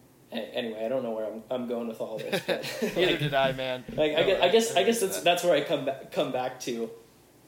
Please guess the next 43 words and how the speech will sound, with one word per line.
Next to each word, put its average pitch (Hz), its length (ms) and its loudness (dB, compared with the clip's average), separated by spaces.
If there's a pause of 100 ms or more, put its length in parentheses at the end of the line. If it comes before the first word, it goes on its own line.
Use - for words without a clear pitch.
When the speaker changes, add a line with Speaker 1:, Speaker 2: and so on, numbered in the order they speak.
(320)
Speaker 1:
is, 113 160 -10
like, 107 300 -8 (180)
like, 113 200 -10
what 143 180 2
do, 170 100 6
what 170 180 2
do 180 100 8
I 160 80 6
wanna 151 160 2
see, 151 400 0
like, 120 320 -4 (680)
changing, 143 600 -2
and 123 100 -2
then 123 200 -2
be 127 80 -2
like, 117 140 -2
"Okay, 117 300 0
but 117 280 -6 (480)
am 113 100 -10
I, 139 340 -6 (260)
how 165 140 -2
much - 160 -2
of 151 80 -2
that 131 180 4
am 120 80 -2
I 135 140 4
doing?" 113 560 -4
And 127 120 -6
then, 117 300 -2 (640)
and 120 100 -6
then, 110 180 -6 (180)
you 131 80 -8
know, 107 160 -8
trying 117 320 -8
to, 104 120 -6 (160)
trying 135 220 -6
to 113 100 -8
tackle 110 380 -8
it, 104 160 -8 (460)
you - 80 -12
know, 110 100 -12
with 113 240 -10
my, 107 100 -16